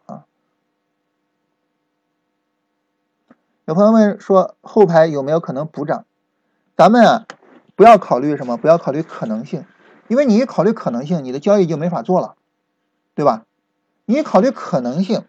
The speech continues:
那什么都有可能啊，那你交易还咋做？没法做了，对不对？所以对于我们来说，最重要的是考虑什么？考虑概率，什么情况下概率更大，而不是考虑可能性，理解这个意思吧？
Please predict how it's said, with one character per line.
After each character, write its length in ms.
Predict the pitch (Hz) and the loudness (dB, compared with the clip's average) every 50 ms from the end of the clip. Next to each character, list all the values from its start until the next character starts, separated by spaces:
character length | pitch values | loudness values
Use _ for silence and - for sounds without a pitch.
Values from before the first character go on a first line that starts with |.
| _ _ _ _ _ _ _ _ _ _ _ _ _ _ _ | _ _ _ _ _ _ _ _ _ _ _ _ _ _ _
那 140 | - 196 185 | -10 -10 -8
什 260 | - - - 170 160 | -8 -4 -2 0 2
么 140 | 202 254 247 | 2 2 4
都 100 | 220 202 | 4 4
有 140 | 180 175 | 4 2
可 180 | 170 - - 165 | 0 -4 -8 -8
能 160 | 123 113 107 | -8 -8 -8
啊， 240 | 113 120 123 - - _ _ _ _ _ _ _ _ _ _ _ _ _ _ _ _ _ _ _ _ _ | -8 -10 -10 -12 -18 _ _ _ _ _ _ _ _ _ _ _ _ _ _ _ _ _ _ _ _ _
那 160 | - 208 247 | -6 -4 -2
你 80 | 226 170 | -2 0
交 180 | - 208 202 | 0 2 2
易 120 | 202 196 175 | 2 2 2
还 100 | 170 185 | 0 0
咋 160 | 170 143 123 | -2 -4 -8
做？ 200 | - 147 143 123 | -6 -6 -6 -4
没 140 | 123 160 220 | 0 0 0
法 140 | 226 156 | 0 0
做 160 | 127 160 165 147 | 0 0 0 0
了， 100 | 120 110 | 0 0
对 140 | 110 127 | -2 -6
不 60 | 120 113 | -6 -4
对？ 180 | 117 104 98 _ _ _ _ _ _ _ _ _ _ _ _ _ _ _ _ | -6 -6 -8 _ _ _ _ _ _ _ _ _ _ _ _ _ _ _ _
所 160 | - - 262 | -2 0 0
以 80 | 302 294 | 0 2
对 100 | 247 285 | 2 4
于 40 | 285 | 6
我 120 | 285 214 | 6 6
们 80 | 151 135 | 6 4
来 140 | 131 135 160 | 2 2 2
说， 140 | - 190 | 0 -2
最 160 | 185 - 247 226 | -2 -2 -2 0
重 120 | 220 233 | 2 4
要 60 | 226 | 4
的 80 | 185 160 | 2 2
是 80 | - | -2
考 160 | 180 - - 127 | -6 -6 -6 -8
虑 140 | 131 143 | -8 -8
什 100 | 131 131 | -10 -8
么？ 160 | 123 117 113 - - _ _ - - - - - - - _ _ _ _ _ _ _ _ | -8 -8 -8 -10 -14 _ _ -20 -20 -20 -20 -20 -20 -20 _ _ _ _ _ _ _ _
考 160 | _ - 160 131 | _ -8 -6 -6
虑 100 | 135 139 | -6 -4
概 220 | - - 165 147 | -2 0 0 0
率， 180 | 151 160 143 _ _ _ _ _ _ _ _ _ _ _ _ _ _ _ _ _ | 0 -4 -8 _ _ _ _ _ _ _ _ _ _ _ _ _ _ _ _ _
什 180 | _ - - 180 | _ -4 0 2
么 80 | 247 240 | 2 2
情 100 | 220 175 | 2 0
况 100 | 190 208 | 2 2
下 120 | 214 190 | 2 2
概 220 | 185 - 233 202 | 2 4 2 4
率 120 | 185 196 196 | 4 4 2
更 160 | 196 214 190 | 0 0 0
大， 220 | 196 240 233 220 _ _ _ _ _ _ _ _ _ _ _ - | 2 0 0 -2 _ _ _ _ _ _ _ _ _ _ _ -6
而 120 | - 147 | -6 -6
不 140 | 123 - 156 | -6 -6 -8
是 80 | - | -8
考 180 | 185 - - 139 | -8 -6 -4 -6
虑 80 | 135 156 | -6 -6
可 200 | 151 - - - | -10 -12 -14 -12
能 180 | - - 247 | -12 -12 -14
性， 160 | - 175 151 - _ _ _ _ _ _ _ _ _ _ _ _ _ | -14 -16 -18 -18 _ _ _ _ _ _ _ _ _ _ _ _ _
理 160 | - 139 139 143 | -14 -10 -8 -6
解 100 | 143 135 | -6 -4
这 80 | 131 | -4
个 60 | 131 | -4
意 100 | 131 131 | -6 -8
思 80 | 127 131 | -10 -12
吧？ 160 | 117 113 123 | -12 -12 -14